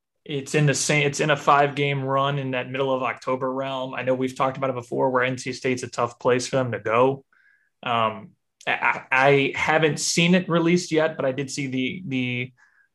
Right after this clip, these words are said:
early tease, teaser tweet, I believe, from Bill Connolly about the, this year's S and P Plus rankings. A-, and he, uh,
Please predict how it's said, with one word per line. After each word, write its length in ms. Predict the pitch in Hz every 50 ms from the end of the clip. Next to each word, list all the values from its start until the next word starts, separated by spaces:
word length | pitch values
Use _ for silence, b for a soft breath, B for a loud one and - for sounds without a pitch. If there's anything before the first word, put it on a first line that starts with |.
| _ _ _ -
early 420 | 147 151 147 147 147 143 139 135 131
tease, 580 | 135 - - 180 170 165 160 156 147 - -
teaser 340 | - - 175 160 160 165 156
tweet, 260 | 156 - 156 156 143
I 40 | 135
believe, 220 | 135 135 135 131
from 140 | 131 139 131
Bill 160 | 131 139 131
Connolly 400 | 131 - 139 135 135 139 139 139
about 240 | 131 127 131 127 -
the, 180 | 135 127 127 -
this 220 | - 135 131 -
year's 180 | 135 131 127 117
S 200 | 131 131 - -
and 100 | 127 120
P 100 | 143 131
Plus 720 | - - 143 143 135 131 - - - - - - - _ _ _ _ _ _ _ _ _ _ _ _ -
rankings. 680 | 127 131 135 135 127 143 135 135 135 135 135 127 - 131
A-, 180 | 127 127 -
and 220 | 131 127 127 127 127
he, 240 | 131 127 123 127 127
uh, 240 | 123 123 120 123